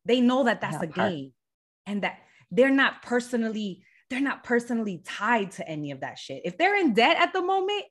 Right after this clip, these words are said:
Speaker 1: and I'm talking about millions of dollars in debt, they don't feel no kind of way about it, 'cause they
Speaker 2: Mm-hmm.
Speaker 1: know that they're gonna just make it right back.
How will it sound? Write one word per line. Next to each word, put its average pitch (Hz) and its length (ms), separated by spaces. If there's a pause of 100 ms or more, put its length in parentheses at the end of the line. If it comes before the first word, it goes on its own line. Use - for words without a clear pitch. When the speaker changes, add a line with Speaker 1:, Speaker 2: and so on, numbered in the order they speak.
Speaker 1:
and 208 140
I'm 320 120
talking 339 260
about 180 300
millions 294 680
of 277 120
dollars 320 380
in 330 160
debt, 370 260 (840)
they 403 60
don't 453 240
feel 240 240
no 196 320
kind 330 300
of 320 80
way 277 180
about 151 340
it, - 180
'cause 226 160
they - 160
Speaker 2:
Mm-hmm. 285 100
Speaker 1:
know 311 420 (360)
that 190 100
they're 240 120
gonna 247 180
just 185 200
make 165 200
it - 80
right 160 260
back. - 240